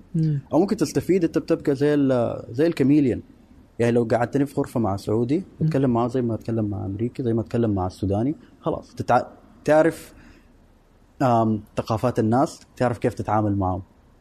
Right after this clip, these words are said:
Speaker 2: يعني مثلًا النكت اللي ممكن إحنا نضحك عليها،
Speaker 1: مم.
Speaker 2: أمريكي ما يعرف يضحك عليها، بس ممكن أقول له نكت وحيضحك عليها.
Speaker 1: مم.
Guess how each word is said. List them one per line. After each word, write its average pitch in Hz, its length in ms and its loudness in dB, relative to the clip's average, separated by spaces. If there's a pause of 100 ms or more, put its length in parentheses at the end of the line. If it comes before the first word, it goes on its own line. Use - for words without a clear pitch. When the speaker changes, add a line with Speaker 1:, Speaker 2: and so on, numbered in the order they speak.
(140)
Speaker 2:
يعني 110 140 2
مثلًا 123 260 2
النكت 139 500 0
اللي 113 200 -2
ممكن 135 240 2
إحنا 127 180 0
نضحك 123 340 0
عليها، 120 340 2 (180)
Speaker 1:
مم. 135 100 0
Speaker 2:
أمريكي 127 320 2
ما 123 80 4
يعرف 113 220 2
يضحك - 280 -6
عليها، 92 140 -2
بس 101 200 -4
ممكن 120 240 0
أقول 107 320 0
له 113 120 2
نكت 127 300 0
وحيضحك 117 440 -4
عليها. 95 180 -8
Speaker 1:
مم. 151 260 2